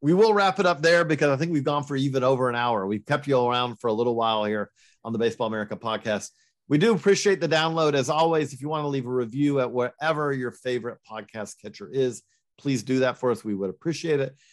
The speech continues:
We do also remind you, as we often do, to check out baseball america dot com. There is a ton of great stuff up there. We have a lot of draft stuff. If you enjoyed the draft conversation at the start of our, uh,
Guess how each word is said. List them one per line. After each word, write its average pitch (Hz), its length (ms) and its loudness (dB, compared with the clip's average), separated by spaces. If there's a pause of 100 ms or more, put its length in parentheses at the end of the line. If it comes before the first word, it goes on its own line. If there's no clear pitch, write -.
(160)
We 127 100 -2
do 185 220 2
also 165 360 2
remind 131 580 0
you, 131 200 2
as 113 140 0
we 127 120 0
often 135 340 0
do, 117 220 -2
to 110 100 -14
check 131 240 -6
out 123 180 -2
baseball 113 300 -6
america 107 320 -6
dot 101 180 -10
com. 180 360 -2 (400)
There 139 100 2
is 120 100 2
a 123 100 0
ton 185 280 0
of 190 60 2
great 170 200 0
stuff 147 280 0
up 139 160 0
there. 135 260 2
We 120 320 -2
have 113 420 0 (160)
a 120 80 -2
lot 131 220 2
of 143 80 -2
draft 135 280 0
stuff. 131 240 -2
If - 280 -20
you 120 60 -2
enjoyed 123 320 0
the 120 60 -4
draft 117 300 -4
conversation 113 640 -8 (280)
at 120 160 -2
the 101 60 -12
start 139 480 -2
of 123 160 0
our, 120 260 2
uh, 123 340 2